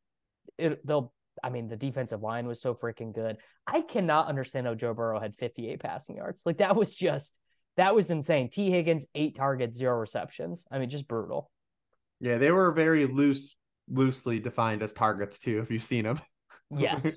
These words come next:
Speaker 2: <laughs>
Speaker 1: yeah.
Speaker 2: There was not a lot of separation and catchable balls there. Uh, they're gonna be the,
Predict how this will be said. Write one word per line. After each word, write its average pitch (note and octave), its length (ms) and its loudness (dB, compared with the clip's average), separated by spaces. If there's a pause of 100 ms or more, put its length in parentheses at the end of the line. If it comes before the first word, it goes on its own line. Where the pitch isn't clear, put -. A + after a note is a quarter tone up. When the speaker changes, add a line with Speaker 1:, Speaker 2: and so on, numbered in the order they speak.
Speaker 2:
<laughs> - 80 -16
Speaker 1:
yeah. B3+ 280 0 (1000)
Speaker 2:
There D3 200 2
was C#3+ 220 4
not C3 240 6
a C3 40 4
lot B2 480 4
of A#2 380 0
separation A2+ 680 0
and G#2+ 100 -4
catchable G#2+ 380 -4
balls G2+ 360 0
there. G2+ 380 -6
Uh, A2 240 4
they're F#3 220 4
gonna C4+ 120 4
be G3+ 120 6
the, D3 240 4